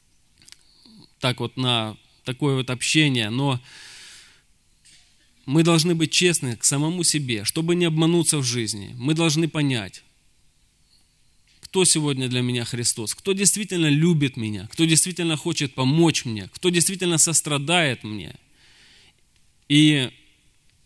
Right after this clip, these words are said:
кому я служу, перед кем я пытаюсь завоевать уважение, перед тем, кто любит меня, или перед тем, которому я безразличен,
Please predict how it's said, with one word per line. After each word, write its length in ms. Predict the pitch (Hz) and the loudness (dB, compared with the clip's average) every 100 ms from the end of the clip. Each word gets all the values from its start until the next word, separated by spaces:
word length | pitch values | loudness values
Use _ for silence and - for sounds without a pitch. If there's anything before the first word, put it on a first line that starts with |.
| _ _ _ _ _ | _ _ _ _ _
кому 300 | 143 165 196 | 2 2 2
я 120 | 175 | 0
служу, 600 | 151 160 151 127 110 - - _ _ _ _ _ _ 127 151 | 0 0 -4 -4 -6 -10 -18 _ _ _ _ _ _ -14 -2
перед 260 | 151 160 | -2 0
кем 260 | - 185 165 | 0 0 2
я 140 | 160 | 0
пытаюсь 380 | 147 151 156 143 | -2 -4 -2 0
завоевать 540 | 135 139 139 143 135 | 0 0 -2 -2 -2
уважение, 680 | 135 123 107 110 101 95 - 120 _ _ _ _ _ _ _ _ _ _ _ _ - | -4 -4 -4 -4 -6 -10 -14 -20 _ _ _ _ _ _ _ _ _ _ _ _ 0
перед 280 | 156 156 - | 2 2 2
тем, 200 | 160 139 | 0 0
кто 160 | - | 0
любит 360 | 131 165 131 - | 2 2 0 -6
меня, 260 | 107 104 - | -8 -8 -8
или 260 | 180 190 165 _ _ _ - | -6 -4 -6 _ _ _ -2
перед 280 | 165 160 156 | 0 0 0
тем, 220 | 180 160 | 0 0
которому 800 | 139 131 165 147 139 127 123 113 _ - | -2 -4 -4 0 0 0 -2 -6 _ -6
я 180 | 135 139 | 0 0
безразличен, 840 | 135 131 139 131 151 147 - 101 | 2 0 2 0 0 -2 -4 -12